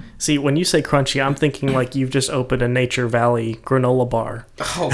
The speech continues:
Speaker 1: and you're trying to eat that.
Speaker 2: Oh, God. <laughs> By the way, Nature Valley is delicious. Please support us.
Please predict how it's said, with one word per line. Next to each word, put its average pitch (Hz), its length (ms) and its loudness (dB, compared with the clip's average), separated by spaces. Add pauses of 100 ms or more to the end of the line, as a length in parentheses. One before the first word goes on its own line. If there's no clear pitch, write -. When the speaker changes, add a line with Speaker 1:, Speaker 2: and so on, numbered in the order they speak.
(160)
Speaker 1:
and 143 160 6
you're 139 100 6
trying 139 360 6
to 127 180 2
eat 143 260 0
that. 113 300 -2
Speaker 2:
Oh, - 360 -14
God. 131 440 -2 (440)
<laughs> - 360 -12
By 127 120 6
the 123 80 4
way, 120 140 2
Nature 117 260 -2
Valley 110 320 -2
is 113 120 -6
delicious. 107 480 -6
Please 107 240 -4
support - 300 -6
us. - 260 -8